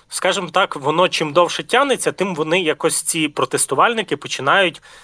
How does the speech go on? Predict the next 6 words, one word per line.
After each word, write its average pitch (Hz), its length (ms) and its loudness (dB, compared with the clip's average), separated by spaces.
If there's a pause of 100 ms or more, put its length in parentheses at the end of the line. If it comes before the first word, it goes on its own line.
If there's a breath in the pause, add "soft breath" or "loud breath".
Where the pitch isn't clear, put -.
(420 loud breath)
е, 127 220 2
робити 151 360 2
якісь 143 320 -4
відверто 135 420 0
бздури. 120 540 -2
Наприклад, 131 560 0